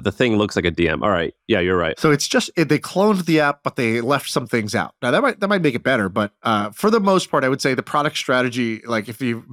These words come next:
Speaker 2: printed out the roadmap, it's like, "Here's some features," and you turn the page and it just says, "Not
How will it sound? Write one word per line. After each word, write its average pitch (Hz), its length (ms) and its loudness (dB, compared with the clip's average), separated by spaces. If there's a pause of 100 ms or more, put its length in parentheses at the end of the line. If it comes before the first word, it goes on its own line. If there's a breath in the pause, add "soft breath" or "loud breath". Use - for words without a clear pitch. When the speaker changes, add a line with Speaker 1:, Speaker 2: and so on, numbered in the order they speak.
(200)
Speaker 2:
printed 151 300 0
out 131 120 2
the 131 80 -2
roadmap, 123 500 0 (520)
it's - 60 -4
like, 123 120 0
"Here's 208 220 2
some 214 100 -2
features," 147 300 0
and 127 80 0
you 120 80 0
turn 147 220 -2
the 131 60 2
page 131 500 0
and 113 100 0
it 113 60 0
just 113 180 -2
says, 104 280 0 (400)
"Not 151 360 0